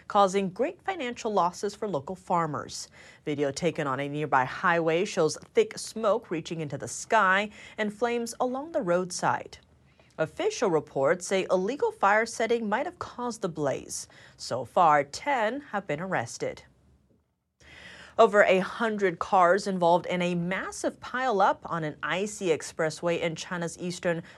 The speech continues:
Suzhou city. That's according to local media. It's one of the latest accidents caused by extreme weather conditions in the country.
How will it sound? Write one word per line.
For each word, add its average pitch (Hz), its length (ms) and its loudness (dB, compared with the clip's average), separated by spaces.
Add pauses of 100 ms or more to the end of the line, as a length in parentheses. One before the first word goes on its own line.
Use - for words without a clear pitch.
Suzhou 214 540 -2
city. 147 360 -4 (180)
That's - 220 -6
according 139 400 -2
to 143 180 -6
local 127 320 -6
media. 170 460 0 (420)
It's 226 180 -2
one 233 140 -2
of 214 80 -2
the 214 80 4
latest 220 440 2
accidents 196 600 -2
caused 196 320 -4
by 196 100 4
extreme 294 560 -4
weather 220 240 0
conditions 226 580 -2
in 208 200 -4
the 208 80 -4
country. 139 560 -6